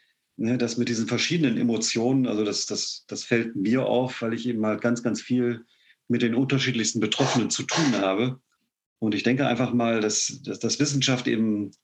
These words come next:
ja schon eine gewisse Trägheit hat. Wir haben ja jetzt bei, bei Corona erlebt, ne, dass durch, durch Riesenaufwand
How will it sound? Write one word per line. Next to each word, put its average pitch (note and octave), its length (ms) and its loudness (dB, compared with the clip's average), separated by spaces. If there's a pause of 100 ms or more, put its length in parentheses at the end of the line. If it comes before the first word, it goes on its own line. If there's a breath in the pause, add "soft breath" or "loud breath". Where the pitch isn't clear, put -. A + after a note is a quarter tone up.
(200)
ja A#2 100 4
schon D3 260 2
eine C#3 60 4
gewisse G#2+ 300 2
Trägheit C3+ 600 2
hat. D3+ 220 0
Wir G#2+ 100 -2
haben B2 120 2
ja A2+ 100 0
jetzt A2 240 -2
bei, G2+ 360 -2 (420 loud breath)
bei G#2+ 100 0
Corona B2+ 480 2
erlebt, G#2+ 640 0
ne, A#2 140 2
dass A2+ 200 -2
durch, - 420 -4
durch - 320 -4
Riesenaufwand C#3 1120 2